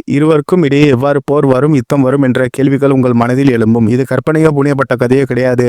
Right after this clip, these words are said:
மகாபாரதத்தில் வரும் ஒரு உண்மையான சம்பவத்தின் தொகுப்பாகும். எனவே இந்த பதிவை எங்கும் தவிர்க்காமல் முழுமையாக காணவும். அவ்வாறு நீங்கள் கண்டால் கிருஷ்ணனின் பரிபூர்ண அருள் உங்களுக்கு கிடைக்கும், உங்கள்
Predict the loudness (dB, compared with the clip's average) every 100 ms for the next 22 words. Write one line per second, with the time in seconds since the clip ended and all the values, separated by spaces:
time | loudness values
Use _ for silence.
0 | 0 0 0 0 -2 -2 0 2 2 0
1 | -2 -20 -10 -2 2 2 2 0 0 -2
2 | -2 -2 0 0 0 -2 0 0 0 -2
3 | 0 0 0 0 0 0 2 2 2 4
4 | 2 0 -2 -2 -2 0 2 2 0 -2
5 | -2 -2 0 0 -2 -6 -18 _ -2 0
6 | 0 0 0 0 0 0 -2 -4 -2 0
7 | 0 0 0 0 0 0 0 0 0 0
8 | -2 -2 -6 -2 0 2 0